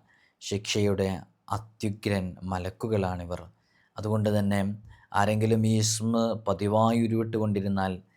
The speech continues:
ഇതിൻ്റെ ഖാദിം ഇറങ്ങി വന്ന് അവൻ്റെ ആവശ്യങ്ങൾ നിറവേറ്റി കൊടുക്കും. എല്ലാ വിഷയങ്ങളിലും അയാളെ സമ്പന്നനാക്കുകയും ദാരിദ്ര്യം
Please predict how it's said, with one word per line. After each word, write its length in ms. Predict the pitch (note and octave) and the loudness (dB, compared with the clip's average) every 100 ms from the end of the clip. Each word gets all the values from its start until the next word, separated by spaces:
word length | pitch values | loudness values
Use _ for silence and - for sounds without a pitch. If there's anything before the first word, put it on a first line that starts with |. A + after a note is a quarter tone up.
| _ _ - | _ _ -14
ഇതിൻ്റെ 280 | F#2+ F#2+ G2+ | -6 -4 -4
ഖാദിം 360 | - G2+ G2+ G#2+ G2 | 0 0 2 0 0
ഇറങ്ങി 260 | G2 G2 G2 | 0 0 -2
വന്ന് 160 | F#2+ F#2 | -2 -2
അവൻ്റെ 260 | F#2+ F#2 F#2 F#2+ | -4 -2 -2 -2
ആവശ്യങ്ങൾ 500 | G#2+ G#2+ - G#2+ G2+ F#2+ | -2 -2 -4 -2 -2 -2
നിറവേറ്റി 420 | F#2 F#2 F#2 - F#2 | -4 -6 -6 -8 -10
കൊടുക്കും. 380 | F2+ F2+ F#2+ F2 E2 _ _ _ _ F2+ | -10 -8 -10 -10 -12 _ _ _ _ -4
എല്ലാ 200 | F#2+ G#2 G2+ | 4 4 4
വിഷയങ്ങളിലും 640 | F#2+ - G2+ G2 F#2+ F#2+ F#2+ | 0 -2 -2 -2 -2 -2 -2
അയാളെ 300 | F#2 F#2+ F#2+ F#2 G2 | -2 -2 -4 -4 -6
സമ്പന്നനാക്കുകയും 960 | F#2+ F#2+ F#2+ F#2+ F#2+ F#2 F#2+ F#2+ F#2+ F#2+ _ _ _ _ | -6 -4 -2 -2 -4 -4 -4 -2 -2 -6 _ _ _ _
ദാരിദ്ര്യം 560 | F#2+ G2 A2+ A2 A2+ | 0 2 4 2 2